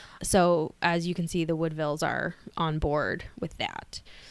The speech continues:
And he sets sail for England, and he decides, "I'm gonna get rid of Richard." But it doesn't go so well. He gets hit by bad storms.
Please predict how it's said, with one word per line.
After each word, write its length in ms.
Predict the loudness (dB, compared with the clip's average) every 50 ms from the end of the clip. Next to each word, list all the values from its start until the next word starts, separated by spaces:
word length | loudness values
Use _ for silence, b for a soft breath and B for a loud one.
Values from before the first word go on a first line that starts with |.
| B B B B B B B _ _
And 500 | 6 6 6 6 6 4 4 2 2 0
he 140 | -2 -2
sets 300 | -2 0 0 -2 -2 0
sail 140 | 0 0 0 0
for 140 | 0 0 2
England, 540 | 2 4 6 6 8 8 8 6 4 4 4
and 140 | 2 2
he 120 | 2 2 0
decides, 580 | 0 0 0 2 2 2 2 0 -2 -4 -4
"I'm 180 | -4 -2 -2 -2
gonna 220 | -4 -4 -6 -6
get 220 | -6 -4 -4 -4 -2
rid 160 | -2 -2 -2
of 100 | 0 2
Richard." 560 | 2 2 2 4 4 4 6 6 4 2 0 B B B B B B B -2
But 240 | 2 4 4 4 4
it 80 | 4 4
doesn't 240 | 4 4 4 6
go 160 | 6 6 4 4
so 160 | 4 2 2
well. 380 | 4 4 4 4 2 2 0
He 160 | -2 -6 -6 -4
gets 200 | -4 -2 -2 2
hit 140 | 0 2
by 180 | 4 4 4 4
bad 340 | 4 2 -2 -2 -2 -6 -6
storms. 840 | -4 4 8 8 10 10 10 8 8 8 6 4 2 2 0 -4 -8